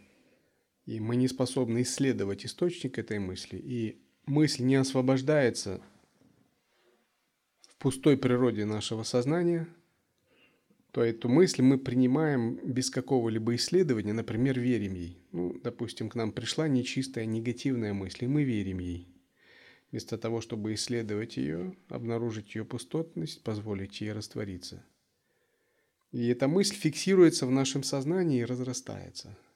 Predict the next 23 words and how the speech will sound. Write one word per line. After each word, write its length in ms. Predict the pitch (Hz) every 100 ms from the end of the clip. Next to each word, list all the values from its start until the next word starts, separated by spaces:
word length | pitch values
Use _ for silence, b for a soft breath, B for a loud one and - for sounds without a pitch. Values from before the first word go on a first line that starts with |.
| _ _ _ _ _ _ _ -
Тогда 340 | 120 131 190
она 160 | 180 156
может 320 | 127 156 151
стать 240 | - 139
васаной. 580 | 113 95 - 95 92 98 _ _ _ _ _ _ _ _
Она 180 | 127 117
может 280 | 117 113 -
стать 340 | - 113 107 -
серьезным 600 | - 127 127 120 110 107
кармическим 680 | 117 113 107 113 - 113
отпечатком, 800 | 107 - 127 180 180 - 135 123 b b b b b b
и 100 | 127
мы 140 | 123 135
можем 500 | 147 131 131 120 - _ _
руководствоваться 1000 | 135 131 139 151 165 165 - 117 117 -
ею 320 | 117 110 104
в 60 | 104
этой 280 | 147 151 160
жизни 360 | 156 156 135
и 40 | 127
в 60 |
следующей 520 | - 101 90 85 - 92
жизни. 420 | 90 90 87